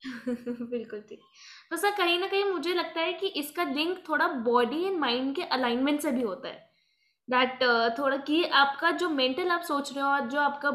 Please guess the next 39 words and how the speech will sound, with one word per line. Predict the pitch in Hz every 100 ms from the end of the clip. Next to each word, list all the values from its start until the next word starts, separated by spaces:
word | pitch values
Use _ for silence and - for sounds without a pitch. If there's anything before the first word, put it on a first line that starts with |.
| 233
आपका | 240 233 - 262
जो | 254 247
बॉडी | 226 233 302
है | 277 220
फिजिकल, | 277 254 254 285 208 - - - -
like, | 311 311
suppose | 339 330 302 269 349 -
for | 311 311
instance, | 277 - 269 277 285
मैं | 285 277
एक | 262
एग्जांपल | 269 240 247 240 254
देती | 247 220
हूँ, | 233 262 269
that, | 254 240
uh, | - 240
if | 220
suppose | 277 302 302 320
I | 302 277
need | 285 285 -
to, | 311 320 277 -
uh, | 220 254 254 254 247 233 220 220 - 202 269
I | 302
need | 311
to | 359 -
study, | 262 208 190 - - - 302 269
but | 311 -
when | 320 359
my | 440 320
body | 269 269 370 403
is | 370
not | 381
supporting | 381 339 277 247 294
me | 269 220 254 - 269
and | 262
but | 285
my | 311 294
mind | 277 302
is | 339